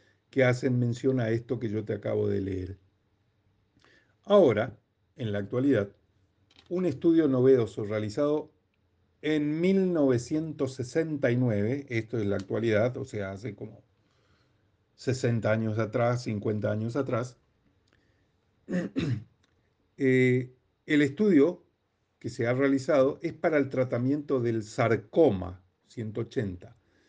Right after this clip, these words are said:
Se logró una alta tasa de inhibición del tumor, de entre el setenta y dos al noventa y dos por ciento.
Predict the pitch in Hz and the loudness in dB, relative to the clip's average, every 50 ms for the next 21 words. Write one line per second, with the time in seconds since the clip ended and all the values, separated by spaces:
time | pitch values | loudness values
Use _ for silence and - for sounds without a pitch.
0 | _ _ _ _ _ _ - - - 160 156 156 156 156 151 165 185 190 190 190 | _ _ _ _ _ _ -14 -4 0 2 4 4 4 4 4 4 4 4 4 4
1 | 180 165 165 165 - _ - 165 175 190 196 196 190 180 185 - 175 160 - - | 2 0 -4 -4 -6 _ -6 -2 0 2 2 2 0 -2 -4 -4 -6 -6 -6 -6
2 | _ - 175 160 135 131 - - 170 156 151 139 123 120 135 139 135 - - 233 | _ -8 -8 -8 -8 -10 -10 -10 -10 -8 -8 -4 2 2 2 2 2 -2 0 2
3 | 269 269 254 226 202 180 160 147 139 131 127 127 - - 165 170 180 180 175 156 | 4 4 4 4 2 0 0 0 2 0 0 -2 -2 0 2 2 2 0 -4 -4
4 | 127 123 131 135 135 131 127 127 127 - 123 107 104 101 95 90 87 82 - _ | 2 4 4 4 4 2 0 -4 -6 -8 -6 -4 -4 -4 -4 -6 -8 -12 -16 _
5 | _ _ _ _ _ _ _ _ _ _ _ _ _ _ _ _ _ _ _ _ | _ _ _ _ _ _ _ _ _ _ _ _ _ _ _ _ _ _ _ _
6 | _ _ _ _ _ _ _ _ _ _ - 123 117 139 139 135 123 117 107 107 | _ _ _ _ _ _ _ _ _ _ -6 4 6 8 8 8 6 2 -2 -4
7 | - 107 107 104 104 101 - - 127 123 - - 170 185 185 175 - - 151 139 | -4 -2 -2 -2 -2 -4 -4 -6 -6 -6 -2 -2 -2 -2 -2 -4 -4 -2 0 2
8 | 135 143 170 202 226 - - - _ _ _ _ _ _ - 143 139 135 131 127 | 2 4 2 2 0 -2 -10 -20 _ _ _ _ _ _ -2 0 0 0 0 0
9 | 135 147 180 202 196 170 165 156 143 139 131 127 131 117 117 113 117 143 147 139 | 0 0 2 2 2 2 0 0 -2 -2 -2 -2 -2 -2 -2 0 0 0 0 -2
10 | - _ - 135 127 117 104 - - 107 90 85 87 - _ - | -6 _ -10 -8 -8 -8 -8 -10 -10 -10 -10 -10 -12 -16 _ -20